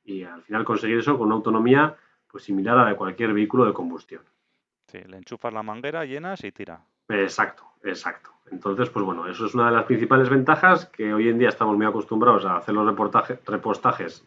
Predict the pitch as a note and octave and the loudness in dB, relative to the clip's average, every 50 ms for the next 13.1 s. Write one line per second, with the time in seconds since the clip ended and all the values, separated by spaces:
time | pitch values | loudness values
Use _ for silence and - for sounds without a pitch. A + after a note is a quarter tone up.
0 | _ _ - G#2 G2+ G2 F#2+ - - D3+ C3+ A#2 G#2 G#2+ G#2+ G2 - A#2+ A#2 A2+ | _ _ -4 -2 0 0 0 2 2 2 2 2 2 0 0 0 0 0 0 2
1 | G#2+ A2+ B2+ A#2+ G2+ F2+ F2+ F2+ F2 E2+ - - - - - - - - _ _ | 4 6 6 6 4 2 -4 -8 -10 -12 -12 -16 -20 -20 -20 -20 -20 -20 _ _
2 | _ _ G2 F#2+ F#2 F2+ F2 - - A#2 A2+ A#2 A#2+ B2 C#3 D3 C#3+ D3+ C#3+ D#3+ | _ _ -6 -4 -2 -2 -2 0 0 0 2 4 6 6 6 6 6 6 8 8
3 | F3 F#3 F#3 - - _ _ _ _ _ _ _ _ _ - A#2 G#2+ G2+ G#2 G#2 | 8 6 4 -2 -10 _ _ _ _ _ _ _ _ _ -6 -4 -2 -2 0 0
4 | G#2 A#2+ A#2+ - - A2+ G#2 G2 G2 F#2 E2 E2 E2 E2+ E2 G#2 G2 - G#2+ G2+ | 0 0 0 0 -2 -2 -2 0 -2 -2 -2 -4 -8 -8 -6 -8 -4 -2 -2 -2
5 | G2 F#2 F2+ F2 F2 F2 F2 - F#2+ - - A2+ - - - - G2 F#2+ F2+ F2+ | 0 -2 -4 -6 -8 -8 -8 -6 -6 -4 -4 -6 -6 -8 -10 -8 -6 -6 -6 -8
6 | - - - - F#2 F#2 F#2 F#2+ G2 G#2+ G#2+ G#2+ A#2 - - - - F2 D#2+ - | -10 -14 -12 -10 -8 -6 -4 -4 -4 -2 -4 -4 -6 -6 -6 -8 -8 -10 -10 -12
7 | _ _ _ _ _ _ _ _ _ _ _ _ _ _ _ _ _ - D#3 D#3+ | _ _ _ _ _ _ _ _ _ _ _ _ _ _ _ _ _ 2 4 6
8 | F3 F#3 E3+ E3 E3 D#3 F3 - E3+ E3 D#3+ C3+ D#3+ D#3+ D#3+ - E3+ E3 D#3 D#3+ | 6 6 6 6 6 4 4 6 6 6 8 8 8 8 8 6 4 4 4 4
9 | D#3+ E3 D#3+ E3+ F#3+ F#3+ D3 A2 G#2 G#2 - B2 C3+ C3 - D3 B2+ C#3+ C#3+ - | 4 6 6 8 8 8 8 6 2 -2 -2 -2 -2 0 0 0 0 0 2 4
10 | D3 C#3+ D3 D3 D3+ E3 G3 F#3 - A#2+ G#2 F#2 E2+ - - - _ _ _ - | 4 6 6 8 8 8 6 4 2 0 0 -2 -2 -6 -12 -16 _ _ _ 0
11 | C3+ D3 C3+ C3+ - - - - D#3 D#3 D#3+ - - - _ _ _ _ _ _ | 2 2 2 2 -2 -6 0 4 6 6 6 6 2 -2 _ _ _ _ _ _
12 | _ _ - A#2 A2 A#2 A#2 A2 C3 C3 C3 C3+ D3 E3 F3+ F#3+ G3 G3 G3 G3 | _ _ -2 0 2 2 2 4 4 6 8 8 8 8 10 8 8 8 6 2
13 | - | -2